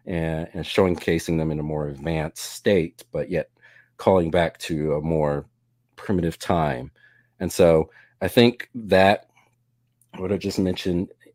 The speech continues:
in relation to the ideological component, which I've noticed, I don't know if this was originally intended. Certainly, I don't think it's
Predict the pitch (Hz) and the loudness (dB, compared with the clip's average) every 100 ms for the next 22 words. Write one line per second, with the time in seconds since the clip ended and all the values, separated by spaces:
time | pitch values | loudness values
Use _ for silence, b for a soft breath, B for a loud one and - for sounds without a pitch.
0 | _ 104 95 90 92 98 98 87 - 85 | _ -2 2 2 2 0 -4 -4 -2 0
1 | 82 80 82 b b b b _ - 85 | 2 0 -6 b b b b _ -2 2
2 | 85 98 82 82 - - 80 - - 113 | 4 4 4 0 0 -6 -6 -8 -2 2
3 | 107 71 - - - 80 82 85 85 80 | 2 2 -4 -10 -4 -4 -2 0 0 0
4 | 78 - - - b b b _ _ - | -2 -6 -10 -16 b b b _ _ 0
5 | 110 101 98 - 92 85 80 76 87 85 | 2 6 4 4 -4 -4 -6 -4 -4 -2
6 | 87 82 78 - 131 113 76 73 - _ | -2 -4 -4 -2 2 2 0 -4 -6 _
7 | _ _ - 120 92 85 80 80 76 - | _ _ 2 2 4 0 -2 -4 -8 -12
8 | - | -20